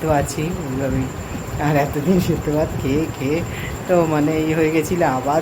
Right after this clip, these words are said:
চালু যদি হয়ে যায়, আরে ভাল লাগবে না, খুব মানে বিরক্ত লাগছে। এত বড় ফ্যামিলি, কিছু করার নেই।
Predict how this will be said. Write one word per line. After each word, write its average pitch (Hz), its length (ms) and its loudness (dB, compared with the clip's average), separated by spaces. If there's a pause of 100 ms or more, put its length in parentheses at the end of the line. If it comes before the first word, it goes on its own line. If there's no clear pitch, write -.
চালু 160 280 2 (100)
যদি 160 220 0
হয়ে 160 160 2
যায়, 165 180 2
আরে 156 460 2
ভাল 147 300 -2
লাগবে 151 300 -2
না, 147 240 -2 (680)
খুব 175 300 2
মানে 160 220 2
বিরক্ত 147 420 0
লাগছে। 151 580 0 (840)
এত - 140 -6 (100)
বড় 151 180 4 (140)
ফ্যামিলি, 165 480 2 (340)
কিছু - 300 -8
করার 139 260 0
নেই। 151 200 2